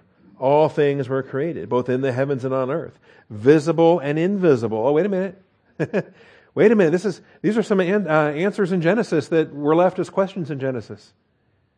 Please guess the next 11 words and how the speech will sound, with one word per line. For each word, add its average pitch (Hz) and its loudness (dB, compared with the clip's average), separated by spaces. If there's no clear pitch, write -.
Because 127 0
nothing 180 2
invisible 180 2
was 143 -4
described 147 -6
in 110 -8
Genesis 117 -8
one 120 -8
or 107 -10
Genesis 104 -14
two. 104 -18